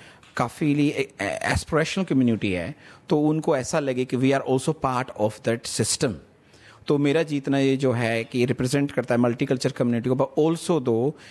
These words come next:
कि इससे मैं जो है अपनी skills को जो है wider community के साथ integrate करूँगा और उनकी जो बातों को जो है आगे तक उन जाके पहुँचाऊँगा, ताकि उनकी जो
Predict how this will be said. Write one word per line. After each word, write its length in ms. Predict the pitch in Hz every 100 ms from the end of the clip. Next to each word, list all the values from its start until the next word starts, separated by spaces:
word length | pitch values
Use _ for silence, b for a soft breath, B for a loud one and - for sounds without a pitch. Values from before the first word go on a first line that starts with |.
| B -
कि 80 | -
इससे 300 | 143 - 170
मैं 260 | 135 131 147
जो 140 | 143
है 120 | 120
अपनी 380 | 123 - 147 147
skills 420 | - - 127 120
को 160 | - 113
जो 120 | 113
है 60 | 120
wider 260 | 123 127
community 380 | - 123 123 127
के 80 | 117
साथ 220 | 131 143
integrate 440 | 127 135 131 151
करूँगा 380 | - 107 98 127 - B B
और 80 | 127
उनकी 360 | 156 139 131 160
जो 100 | 147
बातों 320 | 120 - 123
को 120 | 120
जो 140 | 120 107
है 100 | 113
आगे 320 | - 113 117
तक 220 | - -
उन 80 | 113
जाके 160 | 110
पहुँचाऊँगा, 440 | 110 107 107 98 107
ताकि 260 | 110 107
उनकी 400 | 120 117 117 143
जो 240 | 135 131